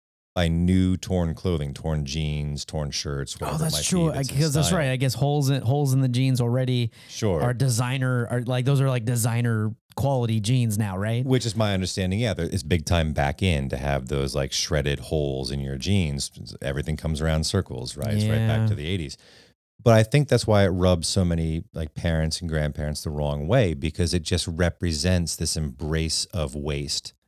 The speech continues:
Speaker 1: right? It represents a lack of understanding that, no, like, you're supposed to have pants that you buy that last until they really do fall apart 'cause we can't sew them back together anymore because that's not wasteful.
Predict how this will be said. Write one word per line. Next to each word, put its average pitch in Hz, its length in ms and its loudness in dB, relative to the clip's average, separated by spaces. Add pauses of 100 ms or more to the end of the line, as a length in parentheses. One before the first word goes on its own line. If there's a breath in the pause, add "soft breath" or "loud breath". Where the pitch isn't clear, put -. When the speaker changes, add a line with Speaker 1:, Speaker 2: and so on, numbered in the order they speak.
(520)
Speaker 1:
right? 78 260 2
It 87 80 -2
represents 82 560 2
a 80 80 0
lack 80 320 0
of 82 100 -2
understanding 80 600 0
that, 69 140 -2
no, 101 240 4
like, 69 180 -4
you're 82 80 -2
supposed 85 280 0
to 85 60 -2
have 76 380 -2
pants 78 400 -2
that - 80 -6
you 78 140 -6
buy 78 340 -2
that - 160 -8
last 80 480 -2
until 78 240 -8
they 76 140 -4
really 73 320 -4
do 85 340 4
fall 71 380 -2
apart 73 400 -6
'cause - 120 -14
we 82 120 -6
can't - 260 -6
sew 85 220 -2
them 73 140 -4
back 73 220 -6
together 82 440 0
anymore 65 580 -4 (540)
because 82 160 2
that's 78 180 2
not 69 260 -2
wasteful. 71 600 0